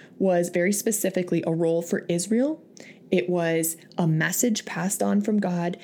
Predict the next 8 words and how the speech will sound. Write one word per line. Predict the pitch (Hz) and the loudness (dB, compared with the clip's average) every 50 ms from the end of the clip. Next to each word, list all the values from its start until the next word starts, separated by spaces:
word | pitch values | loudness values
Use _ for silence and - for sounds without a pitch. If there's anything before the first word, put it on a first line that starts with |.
| - - | -10 -4
and | - 170 165 | -2 0 0
it | - | 2
was | 175 165 | 0 0
very | 175 165 165 170 180 - - | 0 0 0 2 0 -2 -2
often | 160 160 156 - 175 165 160 165 - - | -6 -8 -6 -4 -4 -4 -4 -4 -8 -12
predictive | - - - 190 180 165 175 - 185 180 180 - - - - - - - - | -8 -4 0 0 0 0 0 0 -2 -2 -2 -2 -4 -4 -2 -4 -6 -6 -2
or | - - 165 | -2 -2 -2
foretelling. | - - - - - 202 196 196 196 196 - - 196 - - - - | -2 -8 -6 0 0 2 2 2 0 -2 -4 -4 -4 -6 -6 -8 -10